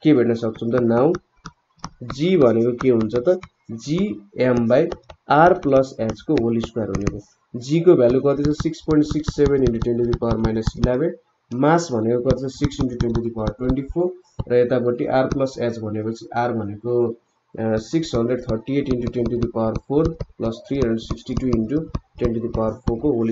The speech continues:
स्क्वायर छ। So यहाँनिर कति आयो, सिक्स पोइन्ट सिक्स सेभेन इन्टु सिक्स इन्टु टेन to the power ट्वेन्टी फोर माइनस इलेभेन, र यतापट्टि चाहिँ जिरो, जिरो, जिरो। So, थाउजन्ड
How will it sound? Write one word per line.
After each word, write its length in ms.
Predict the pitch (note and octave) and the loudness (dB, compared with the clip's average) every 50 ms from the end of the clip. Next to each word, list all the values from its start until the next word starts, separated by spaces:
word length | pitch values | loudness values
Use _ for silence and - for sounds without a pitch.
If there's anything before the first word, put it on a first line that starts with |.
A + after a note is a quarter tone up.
| A2+ - | -4 -6
स्क्वायर 200 | - - G2+ G2 - | -8 -8 -8 -8 -8
छ। 20 | - A#2 A2 - - - - - _ _ _ | -6 -4 -4 -4 -4 -6 -12 -12 _ _ _
So 60 | - B2+ | 0 2
यहाँनिर 300 | B2+ C3 C3+ C3+ C3 C3 D3 | 4 4 4 4 4 4 2
कति 200 | C#3+ - D3 D3 | 2 4 6 6
आयो, 140 | D3+ D#3 D#3 - | 6 6 4 0
सिक्स 160 | - D#3 - - - | -4 -8 -8 -2 2
पोइन्ट 160 | D3+ C#3+ D3 - | 2 2 2 2
सिक्स 220 | - D3 - - - | -6 -6 -8 -4 -2
सेभेन 260 | C#3 C3 C3 C3 A#2+ | -2 0 2 0 0
इन्टु 180 | A#2 A2+ A#2 A2+ A#2 | 0 -2 -4 -8 -10
सिक्स 260 | - - F#3 F#3+ F#3+ - - _ _ - - | 0 2 2 2 2 -2 -12 _ _ -8 -8
इन्टु 200 | A2+ A2 A2 A2+ - | -6 -6 -6 -6 -4
टेन 180 | C3 B2+ B2 B2 | -2 -2 -2 -2
to 60 | A#2+ B2+ | -2 -4
the 60 | B2 - A#2+ | -4 -2 0
power 220 | A#2 A2+ A2 G#2+ G#2+ - - _ _ - - - | 0 0 0 -2 -2 -8 -16 _ _ -18 -4 0
ट्वेन्टी 220 | C3 B2+ A#2+ B2+ B2 - | 0 2 2 0 -2 0
फोर 140 | B2+ A#2+ A#2 | 0 0 0
माइनस 300 | A2 A2 A2 A2 - - - | 0 0 -2 -4 -4 -8 -10
इलेभेन, 400 | A#2+ A#2+ A#2+ B2+ C3 D3 - - - - _ _ _ _ _ _ - | -6 -2 0 2 2 2 2 2 0 -6 _ _ _ _ _ _ -4
र 60 | B2+ | 0
यतापट्टि 520 | B2+ B2+ B2+ D3 C#3 C3 C3+ C3+ C3 C3+ C3 | 0 0 2 2 2 2 2 0 0 0 -2
चाहिँ 280 | C3 C#3 C#3 C#3+ C#3 C#3 C#3 _ _ _ _ _ _ _ _ - | 0 2 4 4 4 2 0 _ _ _ _ _ _ _ _ -12
जिरो, 400 | A#2+ A#2+ A#2 B2+ B2+ C3 C#3+ E3+ F3+ D#3+ - - - _ _ _ - | -12 -10 -6 -4 -2 2 4 4 4 4 2 -4 -14 _ _ _ -14
जिरो, 360 | G#2+ A2 - A#2 B2 C3+ D3+ D3+ D3 - | -14 -10 -8 -6 -2 -2 -2 -2 -2 -4
जिरो। 220 | A2 G2+ F2 E2 - - _ _ _ _ _ _ | -6 -4 -4 -6 -10 -12 _ _ _ _ _ _
So, 160 | - - C3 B2+ B2+ A#2 - - - _ _ _ _ _ - - - _ - - | -6 -2 2 2 2 2 0 -4 -10 _ _ _ _ _ -10 -10 -10 _ -10 -2
थाउजन्ड 720 | B2 B2 C3+ D3+ D#3 D3+ C#3+ D#3+ F3+ F#3+ G#3 G3 G3+ G3+ | 2 4 6 6 6 4 6 8 8 8 8 6 0 -8